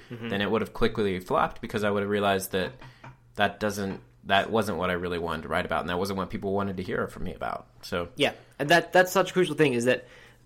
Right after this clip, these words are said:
Speaker 1: uh, and that re-, that goes back to this, that's a form of testing, really. You're testing to see what the audience wants to hear about.
Speaker 2: Mm-hmm.
Speaker 1: Uh, so, like, you don't have to have a business idea. You don't have to, like I said, No Meat Athlete for me was gonna be, maybe people will buy t-shirts to this,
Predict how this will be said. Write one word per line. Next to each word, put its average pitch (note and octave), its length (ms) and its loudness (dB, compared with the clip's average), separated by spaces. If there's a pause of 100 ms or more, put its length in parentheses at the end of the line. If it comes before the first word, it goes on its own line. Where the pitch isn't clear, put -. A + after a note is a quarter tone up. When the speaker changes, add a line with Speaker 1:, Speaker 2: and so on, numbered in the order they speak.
Speaker 1:
uh, A#2+ 280 4 (520)
and - 240 -2
that F#3 160 4
re-, G3 120 4
that D#3 220 4
goes E3+ 140 4
back D3+ 220 4
to D3+ 100 -2
this, C3+ 280 0
that's D3 260 2
a C3+ 40 0
form D#3+ 220 2
of C3+ 100 0
testing, E3 360 -2
really. C3+ 180 0
You're A#2 200 -2
testing B2+ 480 -2
to B2+ 100 -4
see C3 240 -2
what A#2 380 -2
the A#2+ 140 0
audience A2+ 340 -2
wants A2+ 180 -10
to G#2 80 -12
hear D#3 140 4
about. D3 340 0
Speaker 2:
Mm-hmm. G2+ 300 0 (240)
Speaker 1:
Uh, A#2+ 200 4 (220)
so, - 180 2
like, D#3+ 200 4
you G#3 80 2
don't A#3 220 4
have E3+ 320 -2
to D#3+ 100 0
have D3+ 480 2 (460)
a B2+ 80 2
business F3 300 4
idea. F#2+ 440 -4
You C3 80 -2
don't C#3+ 100 6
have E3 140 4
to, D3 240 0
like C#3+ 120 4
I E3+ 60 2
said, F#3 220 2
No D3+ 100 6
Meat F3 100 6
Athlete E3+ 260 6
for D#3+ 40 -2
me E3+ 100 4
was D3 120 -2
gonna C#3+ 140 2
be, C3 280 -2 (160)
maybe D3 380 2
people D#3+ 240 0
will C#3 80 6
buy C3+ 120 6
t-shirts C#3 360 0
to - 80 -14
this, - 240 -12